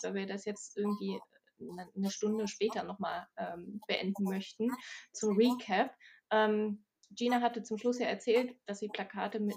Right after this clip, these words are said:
Messages für Nachbarn an die Fenster geklebt hat, um halt dieses Thema Selbstwirksamkeit nochmal zu erfahren. Und dann wollte ich nämlich erzählen, dass ich im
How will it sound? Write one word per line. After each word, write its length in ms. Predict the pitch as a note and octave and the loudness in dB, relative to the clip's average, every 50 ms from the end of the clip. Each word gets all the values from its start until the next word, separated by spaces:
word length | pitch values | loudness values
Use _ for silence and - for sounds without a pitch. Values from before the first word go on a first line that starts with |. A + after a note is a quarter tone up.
| - - | -4 -4
Messages 500 | G3+ G3+ G3+ - G3+ F#3+ - F3+ F#3+ - | -4 -4 -4 -6 -8 -8 -8 -12 -12 -12
für 160 | - - F#3 | -10 -10 -10
Nachbarn 760 | F#3 E3+ E3 D#3+ E3+ F#3+ - - - E3+ E3 E3 E3 E3 E3 - | -8 -8 -8 -8 -8 -8 -10 -14 -12 -10 -10 -8 -10 -12 -14 -12
an 180 | - F#3 F3+ | -10 -10 -8
die 140 | F3 F3+ F3 | -10 -12 -12
Fenster 420 | - - - F3 F#3+ G3 - F3+ | -12 -10 -8 -8 -8 -8 -8 -8
geklebt 520 | F3+ F3 E3+ E3+ - - E3+ E3 - - - | -6 -6 -8 -8 -8 -8 -8 -8 -8 -10 -10
hat, 240 | C#3+ - - - - - | -10 -10 -10 -12 -12 -6
um 220 | F#3+ G3 G3 F#3 F#3 G3 - | -2 -2 -2 -2 -4 -6 -6
halt 240 | - E3+ F#3 F#3 - | -4 -2 -2 -2 -4
dieses 240 | - F#3+ F3 F3+ F3+ - - | -6 -6 -6 -8 -10 -12 -10
Thema 180 | - F#3 F#3 F3+ | -6 -6 -6 -4
Selbstwirksamkeit 1000 | E3+ E3+ E3 E3 - - - F3 E3+ - - D#3+ D#3+ - - - D3+ D#3+ - - | -6 -8 -8 -10 -10 -10 -12 -12 -12 -10 -14 -14 -14 -12 -8 -6 -4 -4 -4 -6
nochmal 280 | F3 G3 G3 F3 E3+ | -8 -8 -8 -10 -12
zu 120 | - - - | -10 -10 -10
erfahren. 440 | - F#3+ - - - - D#3 D#3+ _ - - - - - - - _ _ | -10 -10 -10 -8 -8 -8 -8 -8 _ -18 -16 -16 -14 -16 -16 -20 _ _
Und 160 | - F#3+ F#3+ - | -8 -8 -6 -2
dann 380 | - G3+ C#4 D#4 D#4+ D#4 C#4+ B3 | -2 0 0 -2 -4 -6 -6 -4
wollte 280 | G3+ G#3 G#3+ A#3 A#3+ - | -2 0 0 0 0 -2
ich 160 | - A#3+ A#3+ | -4 -2 0
nämlich 240 | B3 B3 A3 - - | 0 0 0 0 -2
erzählen, 560 | - - - - G3 G3+ A3 A#3 A#3+ B3 B3 A#3 - | -8 -10 -6 -4 -2 0 0 0 0 0 -2 -2 -2
dass 240 | F#3 G3+ G3+ - _ | -6 -6 -6 -6 _
ich 180 | - A3+ A#3 G#3+ - - - | -2 -2 -2 -2 -4 -8 -6
im 480 | - F#3+ G3 G3 G3 G3 G3 G3 G3+ | -4 -2 0 2 2 2 2 2 0